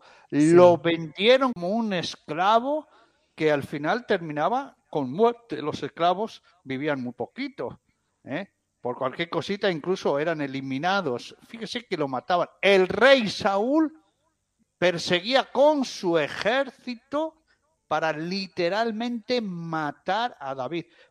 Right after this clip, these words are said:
Speaker 2: Pero antes de que lo, lo intentara matar físicamente, ya lo había matado en su corazón,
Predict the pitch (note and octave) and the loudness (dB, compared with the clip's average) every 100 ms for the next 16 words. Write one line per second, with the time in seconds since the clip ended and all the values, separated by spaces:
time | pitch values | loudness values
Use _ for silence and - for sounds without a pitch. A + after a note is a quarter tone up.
0 | - F3+ A#3 E4 D4 A#3 F#3+ F#3 F#3+ E3 | 0 6 6 6 2 -2 -2 -4 -2 0
1 | E3 D3+ - D#3 D3 C#3+ C3 C3 - _ | 0 0 -2 -2 0 0 -2 -6 -12 _
2 | _ - D#3+ D#3+ D#3 C#3+ A3 A#3 G3 E3 | _ -12 -6 -2 -2 0 2 2 2 0
3 | G#3+ G3+ A3 G3+ A3 A3 A3+ A3 A3+ G3+ | 0 0 -6 -6 -2 -2 -2 -6 -4 0
4 | G#3+ G#3+ G3+ G#3 G3 G3 G3 G3 G3+ G3 | 2 2 0 -2 -2 -6 -4 -4 -4 -6
5 | - G3+ - G3 F#3 - C3+ D3+ | -10 -14 -10 -8 -8 -8 -8 -8